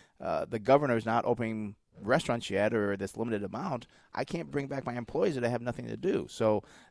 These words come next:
that's gonna help. It's gonna maybe slow things down a little bit, but it means that, yes, we can get this going. And who's slowing it down? We gotta be honest here. It's the governors. I mean, we got great states like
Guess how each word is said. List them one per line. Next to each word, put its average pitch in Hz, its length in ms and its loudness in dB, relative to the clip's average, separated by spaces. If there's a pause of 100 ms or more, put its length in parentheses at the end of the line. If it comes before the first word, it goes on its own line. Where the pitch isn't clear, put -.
(100)
that's 117 300 -2
gonna 147 160 -4
help. 120 300 -2
It's 117 100 -8
gonna 107 140 -2
maybe 104 260 -2
slow 110 240 -4
things 104 220 -6
down 98 180 -4
a 92 60 -2
little 160 360 0
bit, 170 280 0 (360)
but 117 120 -2
it 117 80 0
means 117 280 -2
that, 104 140 -4
yes, 110 380 -2
we 95 180 -6
can 117 200 -4
get 113 120 -6
this 120 160 -6
going. 104 320 -2 (320)
And - 80 0
who's 392 140 4
slowing 233 180 0
it 117 80 0
down? 98 240 2
We 104 80 -8
gotta 147 120 0
be 120 120 0
honest 104 200 -4
here. 71 120 -4
It's - 240 -6
the - 80 -4
governors. - 520 -4
I - 40 -12
mean, 113 100 -4
we 131 60 -2
got 127 180 0
great 120 220 -2
states 127 320 -4
like 107 100 -6